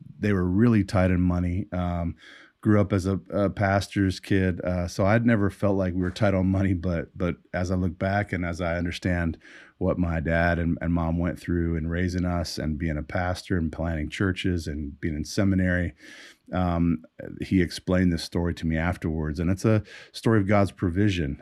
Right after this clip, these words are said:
Uh, it's a really, a sweet story. That's why I'll share it, and I think, uh, I think he'd be quite okay with me sharing it. They couldn't make their rent, uh, one month, and really, uh, scrounging pennies together. They were young in ministry, young, young ch-,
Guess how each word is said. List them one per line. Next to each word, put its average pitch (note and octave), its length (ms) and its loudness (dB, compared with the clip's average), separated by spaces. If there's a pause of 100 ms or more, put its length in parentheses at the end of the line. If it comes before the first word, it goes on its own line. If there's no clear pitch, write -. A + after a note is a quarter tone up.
Uh, F2+ 140 0
it's D#2+ 180 -6
a G2 80 2
really, F#2 500 2
a E2+ 100 -6
sweet F#2+ 300 2
story. E2+ 240 0
That's - 140 -2
why F#2 80 2
I'll D#2+ 80 0
share F2+ 320 -2
it, F2 140 -4
and E2 120 -4
I D#2+ 40 -4
think, D#2+ 320 -6
uh, D#2+ 220 -4 (140)
I - 60 -12
think F2 180 -4
he'd D#2+ 160 -2
be D#2 180 -2 (120)
quite E2 240 -2
okay E2 260 -4
with D#2 120 -6
me D#2+ 100 -4
sharing F2 360 -2
it. F2 120 -4 (420)
They A2 100 2
couldn't A2 300 4
make G2 200 0
their F2+ 140 2
rent, E2+ 380 -2 (180)
uh, E2+ 220 -4
one E2 680 -2 (100)
month, E2+ 520 -4 (840)
and F#2 160 4
really, G2 460 4
uh, F2 220 -2
scrounging F2+ 540 -2
pennies G#2 420 0
together. D#2+ 600 -6 (360)
They A2+ 140 2
were G2+ 340 4
young F2 440 2
in E2 160 2
ministry, G2+ 560 4
young, E2+ 560 0
young D2+ 280 -6
ch-, - 160 -20